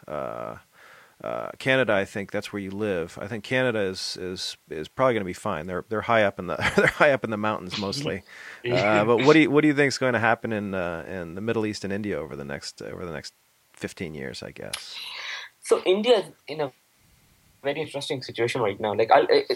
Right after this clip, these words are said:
Speaker 2: so let's look at Asia first, right? Like, uh, so
Speaker 1: Mm-hmm.
Speaker 2: I'm from Pakistan. So if you look at India,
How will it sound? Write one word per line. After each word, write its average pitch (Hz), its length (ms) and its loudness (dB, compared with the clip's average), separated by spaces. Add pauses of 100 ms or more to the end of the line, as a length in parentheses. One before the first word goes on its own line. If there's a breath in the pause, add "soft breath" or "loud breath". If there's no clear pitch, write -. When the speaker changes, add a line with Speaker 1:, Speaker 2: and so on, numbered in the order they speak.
(120)
Speaker 2:
so - 300 4
let's 156 240 4
look 175 160 4
at 139 160 6
Asia 123 280 4
first, 87 240 0
right? 98 160 6
Like, 113 300 -2
uh, - 60 -4 (120)
so - 100 8
Speaker 1:
Mm-hmm. - 140 10
Speaker 2:
I'm 147 80 2
from 143 140 -4
Pakistan. 113 560 2
So 120 80 -4
if 120 100 -4
you 139 60 -6
look 147 160 4
at - 120 0
India, 120 500 2